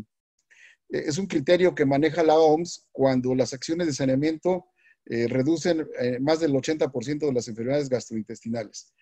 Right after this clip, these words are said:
Finalmente, como conclusiones, podemos res-, ya, eh, de to-, todo lo que hemos hablado, decir que, eh, reduce la mor-,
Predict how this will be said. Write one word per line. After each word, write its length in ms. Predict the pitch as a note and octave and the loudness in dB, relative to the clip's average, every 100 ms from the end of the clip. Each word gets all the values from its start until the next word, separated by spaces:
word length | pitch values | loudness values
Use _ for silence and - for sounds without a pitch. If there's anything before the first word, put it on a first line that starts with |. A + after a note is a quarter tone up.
| _ - - _ | _ -20 -20 _
Finalmente, 680 | - G#3 B3+ A3 G3+ F#3+ G3+ | 2 6 6 6 2 4 2
como 260 | - D3+ D3 | 2 -2 0
conclusiones, 840 | D#3 D3+ F3+ B3 G#3+ F3+ F3 - _ _ _ _ | 0 -2 -2 2 4 4 0 -6 _ _ _ _
podemos 460 | C3+ F3+ G#3 F3+ | 4 6 4 2
res-, 340 | D#3+ C3+ - C#3+ | 2 0 -2 6
ya, 400 | D3+ F#3 F#3+ - | 8 8 6 4
eh, 220 | C3+ B2+ | -2 0
de 120 | C3+ | 2
to-, 160 | C3+ E3 - | 2 0 0
todo 160 | - F#3 | 2 2
lo 100 | D#3 | 2
que 100 | E3+ | 0
hemos 160 | F3 | 0
hablado, 380 | F3 E3+ E3+ E3 | 2 6 8 8
decir 340 | D3+ C3+ E3+ - | 6 0 -6 -4
que, 240 | D#3 C#3 | -2 -2
eh, 300 | - B2+ B2+ | 0 2 2
reduce 440 | B2+ C#3 C#3+ G3+ A3 | 2 2 2 4 6
la 120 | F3+ | 6
mor-, 340 | D3 C#3+ D3+ | 4 2 0